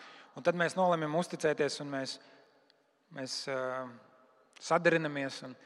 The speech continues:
un dažādas citas lietas. Mēs, varbūt pirms tam vēl mēs nolemjam uzticēties un iepazīstināt ar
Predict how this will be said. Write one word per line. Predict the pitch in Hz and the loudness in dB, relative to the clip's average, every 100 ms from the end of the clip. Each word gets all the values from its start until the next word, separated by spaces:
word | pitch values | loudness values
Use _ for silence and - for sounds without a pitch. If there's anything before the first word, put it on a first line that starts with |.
| - - _ - | -20 -20 _ -2
un | 147 | 6
dažādas | 175 180 165 - | 8 8 4 2
citas | 202 196 196 | 0 2 0
lietas. | 170 151 | 0 0
Mēs, | 143 165 | -8 -6
varbūt | 143 147 156 | -4 -2 -2
pirms | 156 - | -2 6
tam | 196 175 | 6 8
vēl | 156 | 6
mēs | 151 175 | 4 2
nolemjam | 175 156 175 | 2 2 -2
uzticēties | - - 156 151 139 | -4 0 2 2 -2
un | 160 | -4
iepazīstināt | 175 147 151 - 139 | -6 -6 -8 -8 -8
ar | 131 | -2